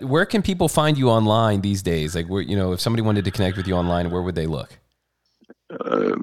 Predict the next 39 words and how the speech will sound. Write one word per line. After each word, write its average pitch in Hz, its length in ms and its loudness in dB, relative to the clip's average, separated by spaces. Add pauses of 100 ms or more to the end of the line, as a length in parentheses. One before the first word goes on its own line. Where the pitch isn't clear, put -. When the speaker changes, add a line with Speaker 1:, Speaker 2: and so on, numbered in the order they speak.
(220)
Speaker 2:
my 113 140 2
Facebook 110 440 2
page, 101 400 2
Larry 87 260 2
Kenny, 87 340 2
of - 140 -2
course. - 360 -2 (160)
Speaker 1:
Mm-hmm. 92 180 -8 (360)
Speaker 2:
Uh, 110 100 2
there 135 120 6
are 135 60 6
several 160 340 4
Larry 123 260 4
Kennys, 117 460 2
like, 101 200 -2
just 110 220 0
like 117 140 2
there 95 80 0
are 90 60 -2
several 95 480 0
of 82 140 -6
any 107 220 2
name 98 320 0
on 85 140 -10
there. - 260 -4 (160)
Um, - 280 -8 (280)
when 101 140 4
you, 101 100 4
if 117 160 2
you're 101 120 4
looking 135 280 4
for 113 200 2
me, 117 160 4 (520)
mine 117 240 4
will 127 80 4
be 120 100 4
the 104 100 4
picture, - 680 0
um, 92 460 0